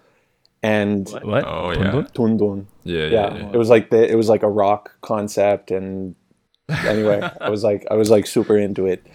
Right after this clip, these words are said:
Speaker 1: So for, for a long time, definitely all through high school and even into university, like, it just wasn't a thing here at all. Um, and so I just kind of enjoyed it on my own. I didn't really,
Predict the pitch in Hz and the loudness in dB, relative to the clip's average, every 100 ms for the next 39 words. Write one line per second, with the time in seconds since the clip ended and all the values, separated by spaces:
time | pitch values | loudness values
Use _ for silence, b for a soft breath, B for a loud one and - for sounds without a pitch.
0 | b - - 135 127 131 - - - 175 | b -16 2 8 10 8 4 0 4 6
1 | - - _ _ _ - 160 208 123 113 | 4 -4 _ _ _ -2 6 8 8 6
2 | 113 117 117 117 117 110 - - 104 101 | 6 8 6 2 -2 -6 -8 -8 -6 -4
3 | 101 101 110 _ _ - 139 135 143 120 | -6 -8 -12 _ _ 4 4 4 0 0
4 | 107 104 107 101 101 98 - 101 101 - | 0 0 -2 0 0 -2 -4 -2 -2 -2
5 | 113 117 123 110 107 107 101 101 98 - | -4 -2 -4 -4 -6 -6 -6 -6 -8 -8
6 | 98 92 98 95 95 98 _ _ _ _ | -8 -8 -8 -8 -8 -8 _ _ _ _
7 | _ _ - 120 - 110 113 - 110 107 | _ _ -2 0 -2 -2 0 6 6 6
8 | 101 101 101 95 98 95 92 101 - _ | 2 0 -2 -2 -2 2 0 0 -6 _
9 | _ _ - 104 101 98 95 98 - _ | _ _ -2 0 2 -2 -6 -8 -12 _
10 | _ _ - 113 - 107 104 110 - 110 | _ _ -2 -2 4 6 6 2 -2 -2
11 | 101 - - _ 113 104 101 101 101 98 | -4 -6 -18 _ -2 0 2 4 2 0
12 | 95 98 110 110 - 107 110 104 101 98 | -4 -6 -8 -12 -6 -2 -2 -2 -4 -4